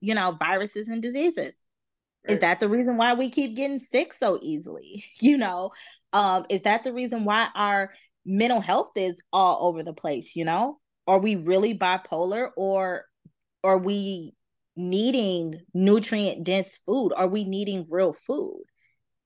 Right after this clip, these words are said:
Speaker 1: You know, 'cause your gut and your brain, that's all one thing. They all signal and communicate with each other. So it makes you think, like, "Hey, if I keep eating, you know, all of this bad and processed food that's not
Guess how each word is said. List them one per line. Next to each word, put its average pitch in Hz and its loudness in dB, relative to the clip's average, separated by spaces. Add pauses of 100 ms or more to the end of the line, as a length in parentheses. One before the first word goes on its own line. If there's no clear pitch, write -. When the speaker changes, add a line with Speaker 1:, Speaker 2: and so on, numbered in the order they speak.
(320)
Speaker 1:
You 180 0
know, 165 0
'cause 196 -2
your 175 4
gut 208 0
and 254 -6
your 185 2
brain, 190 -4
that's 226 -2 (120)
all 196 0
one 185 -6
thing. 208 -6
They 185 2
all 190 0
signal 185 -6
and 170 -6
communicate 175 -4
with - -6
each - -14
other. - -16 (540)
So 180 2 (440)
it 214 4
makes 226 -2
you 196 -6 (120)
think, 294 -4
like, 175 2
"Hey, 247 0
if 202 -2
I 247 2
keep 285 -6
eating, 196 -8
you 208 -2
know, 196 4
all 247 4
of 240 -4
this 208 -4
bad 208 0
and 185 -6
processed - -6
food 220 -4
that's 175 0
not 190 -2